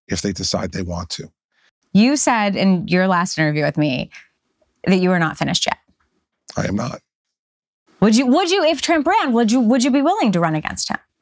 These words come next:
Speaker 1: If I decided to run for president, I wouldn't care who the hell else is in the race. Not one bit.
Speaker 2: Does whether he runs or not influence what you do?
Speaker 1: Zero. Zero. And, and, and quite frankly, the people who say they're gonna defer to him,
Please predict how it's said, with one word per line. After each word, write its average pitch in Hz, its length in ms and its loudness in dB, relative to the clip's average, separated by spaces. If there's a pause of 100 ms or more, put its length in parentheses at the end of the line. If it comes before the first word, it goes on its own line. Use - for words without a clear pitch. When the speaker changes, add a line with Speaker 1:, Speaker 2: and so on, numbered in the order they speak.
(400)
Speaker 1:
If 120 160 -2
I 123 100 2
decided 117 360 -2
to 120 60 -2
run 123 160 -2
for - 140 -12
president, 127 380 -2
I 117 60 -2
wouldn't 117 240 -6
care 123 120 -2
who 139 140 -2
the 127 80 -4
hell 107 200 -4
else 101 180 -10
is - 80 -8
in 101 80 -2
the 95 60 -4
race. 87 380 -8 (760)
Not 113 180 -2
one 120 200 -2
bit. 101 240 -6 (360)
Speaker 2:
Does 233 160 2
whether 339 220 2
he 269 140 0
runs 196 260 2
or 190 80 2
not 175 260 0 (520)
influence 175 600 0 (180)
what 180 160 2
you 220 140 2
do? 151 140 -2 (320)
Speaker 1:
Zero. 87 400 -4 (1000)
Zero. 87 400 -6 (380)
And, 127 180 0
and, 123 220 -4
and 120 280 -4
quite 127 160 -2
frankly, 113 280 -4
the 98 80 -4
people 113 300 -4
who 101 100 -2
say 113 220 -2
they're 104 120 -4
gonna 101 160 -4
defer 98 360 -6
to 123 80 -4
him, 135 280 -8